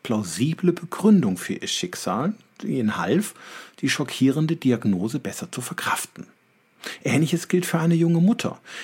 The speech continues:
die sich von einem gewalttätigen Ehemann trennt, oder für einen Selbstständigen, der Konkurs anmeldet und neu beginnt.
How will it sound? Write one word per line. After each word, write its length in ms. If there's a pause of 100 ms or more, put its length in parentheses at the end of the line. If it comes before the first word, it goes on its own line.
(140)
die 60
sich 120
von 160
einem 540
gewalttätigen 840
Ehemann 460
trennt, 420
oder 460
für 180
einen 120
Selbstständigen, 640
der 120
Konkurs 500
anmeldet 540
und 160
neu 160
beginnt. 400